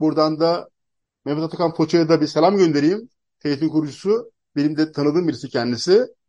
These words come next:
Teyit çok çok önemli bir boşluğu dolduruyor Türkiye için. Teyit'e bu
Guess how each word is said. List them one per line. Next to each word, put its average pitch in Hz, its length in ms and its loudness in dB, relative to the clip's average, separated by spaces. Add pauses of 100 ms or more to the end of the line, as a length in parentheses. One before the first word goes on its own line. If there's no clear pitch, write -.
(180)
Teyit 175 420 4
çok 208 300 2
çok 180 120 2
önemli 180 200 -2
bir 156 40 -10
boşluğu 196 280 -2
dolduruyor 120 540 0
Türkiye 131 420 -4
için. 220 360 -6 (460)
Teyit'e 233 580 4 (640)
bu 233 360 0